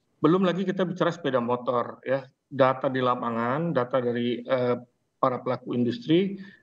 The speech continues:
mengatakan bahwa animo, eh, minat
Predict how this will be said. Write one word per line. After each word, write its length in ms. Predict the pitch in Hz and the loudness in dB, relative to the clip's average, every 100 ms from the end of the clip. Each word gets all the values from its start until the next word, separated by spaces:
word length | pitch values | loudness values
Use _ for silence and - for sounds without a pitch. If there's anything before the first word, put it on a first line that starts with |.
| _ - | _ -6
mengatakan 560 | 151 131 127 123 - 160 | 0 2 2 -2 -2 0
bahwa 240 | 127 135 | 2 2
animo, 800 | - 143 151 165 143 147 180 175 175 | 2 0 0 2 2 0 -2 -4 -4
eh, 400 | 147 135 135 131 135 - - | 0 2 2 0 -6 -10 0
minat 400 | 170 196 170 | 4 4 2